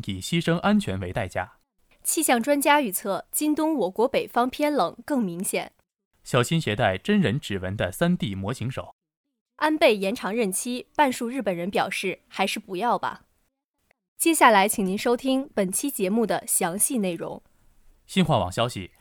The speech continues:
Speaker 1: 全国安全生产监管监察系统先进集体和先进工作者表彰大会三十一号在北京举行。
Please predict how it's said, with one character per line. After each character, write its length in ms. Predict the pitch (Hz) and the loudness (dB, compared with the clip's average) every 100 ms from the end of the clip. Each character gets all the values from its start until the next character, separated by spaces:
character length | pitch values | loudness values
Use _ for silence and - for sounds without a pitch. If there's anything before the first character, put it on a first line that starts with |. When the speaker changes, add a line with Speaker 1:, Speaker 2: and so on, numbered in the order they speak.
| _ - | _ -4
Speaker 1:
全 220 | 160 196 | 0 2
国 160 | 190 - | 4 2
安 200 | 190 202 | 2 0
全 220 | - 104 | 0 -2
生 180 | 175 190 | -2 -2
产 280 | 110 90 | -2 -4
监 180 | 98 202 | -2 -2
管 180 | 139 92 | 0 -2
监 160 | 180 185 | -2 -2
察 160 | 113 | 0
系 220 | 127 196 | -2 -4
统 240 | - 92 95 | -6 -10 -4
先 180 | 208 202 | 0 0
进 160 | 143 | -2
集 200 | 104 104 | -4 -8
体 240 | - 92 98 | -8 -14 -12
和 220 | - 110 | -8 -6
先 200 | - 180 | -4 -4
进 160 | 143 101 | -2 -4
工 160 | 202 196 | -2 -2
作 120 | 117 | -2
者 220 | 101 95 | -4 -8
表 240 | - 92 | -6 -6
彰 160 | 113 165 | -4 -2
大 160 | 180 120 | 0 -2
会 300 | 139 90 - - | -2 -8 -12 -6
三 220 | - 185 | 0 0
十 140 | - | 0
一 160 | 104 101 | -4 -4
号 260 | 107 92 - | -2 -4 -4
在 140 | 113 | -6
北 220 | - 95 | -6 -8
京 180 | 92 180 | -4 -4
举 160 | - 90 | -4 -6
行。 300 | 101 90 | -6 -8